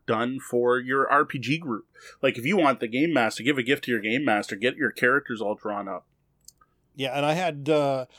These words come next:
Speaker 2: I actually, I've reached out to people on, uh, DeviantArt before, and it's like, "Hey, look, you've got this fantastic art. I would love to get a copy of this, and I'm gonna do
Speaker 1: Mm-hmm.
Speaker 2: this with it." Uh, and on DeviantArt and places like that, <laughs> oftentimes they'll just say,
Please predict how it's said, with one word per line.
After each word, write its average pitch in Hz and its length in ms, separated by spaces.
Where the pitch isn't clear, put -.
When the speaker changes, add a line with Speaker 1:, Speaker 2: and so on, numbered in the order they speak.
Speaker 2:
I 151 140
actually, 160 300
I've 151 180
reached 175 280
out 151 140
to 139 80
people 165 300
on, 151 360
uh, 143 240
DeviantArt 165 460
before, 113 540
and 127 120
it's - 160
like, 139 180
"Hey, 170 200
look, 143 280
you've 151 100
got 151 180
this 139 160
fantastic 147 640
art. 123 240
I 143 140
would 143 180
love 139 420
to 143 80
get 127 140
a 123 40
copy 131 320
of 117 120
this, 117 260
and 117 140
I'm 120 100
gonna 131 160
do 135 140
Speaker 1:
Mm-hmm. 143 80
Speaker 2:
this 156 180
with 143 200
it." 120 220
Uh, 147 420
and 147 240
on 143 180
DeviantArt 139 420
and 143 160
places 131 260
like 135 160
that, 165 200
<laughs> - 20
oftentimes 143 800
they'll 147 120
just 151 220
say, 170 220